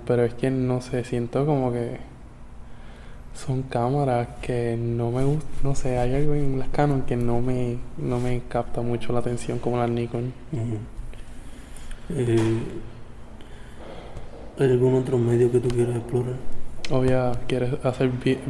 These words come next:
Speaker 1: videos, pero quiero hacer videos con una Super eight, que eso es una cámara de rollo que se usaban para grabar películas antes.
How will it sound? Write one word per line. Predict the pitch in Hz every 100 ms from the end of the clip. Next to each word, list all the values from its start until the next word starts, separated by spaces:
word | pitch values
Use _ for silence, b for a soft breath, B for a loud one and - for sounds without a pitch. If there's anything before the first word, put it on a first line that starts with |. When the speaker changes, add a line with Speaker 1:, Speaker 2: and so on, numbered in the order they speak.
| 123
Speaker 1:
videos, | 123 127 123 123 123 -
pero | 127 127
quiero | 131 127
hacer | -
videos | 131 131 127 127 120
con | - 131
una | 123 123 127 127
Super | - 127 131 123
eight, | 123 120 120
que | 123
eso | 120 127
es |
una | 131 131
cámara | 127 127 127
de | 127
rollo | 131 127 123 123
que | 127
se | 131
usaban | - 127 127
para | 131 127
grabar | 127 127
películas | 131 127 127 127 -
antes. | 123 120 123